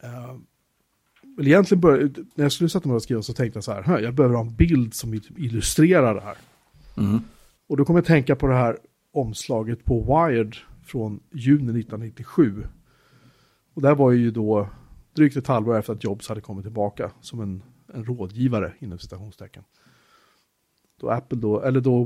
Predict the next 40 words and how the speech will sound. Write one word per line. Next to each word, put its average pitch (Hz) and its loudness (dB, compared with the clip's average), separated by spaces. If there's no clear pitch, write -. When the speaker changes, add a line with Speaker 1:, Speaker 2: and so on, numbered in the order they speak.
Speaker 1:
Wired 117 2
släpper - -6
den 107 -2
här, 101 -2
det 110 -10
här 117 -8
numret 98 -8
med 123 -12
ett, - -20
eh, 117 -14
ett 139 -10
Apple 127 -2
då 117 -2
som, 113 -6
där 123 -4
det 113 -2
fortfarande 120 -2
är 101 -4
då 101 -8
de 98 -10
sex - -12
färgerna 139 0
och - -14
äpplet 131 -6
är 110 -10
då 113 -8
inlindat 101 -8
i 107 -18
taggtråd. 143 -4
Det 147 2
blöder 120 0
lite 107 -2
och 110 -10
texten 117 -6
under 101 -6
är 98 -8
bara 98 -12
pray, 98 2
alltså 107 -14
B. 95 -8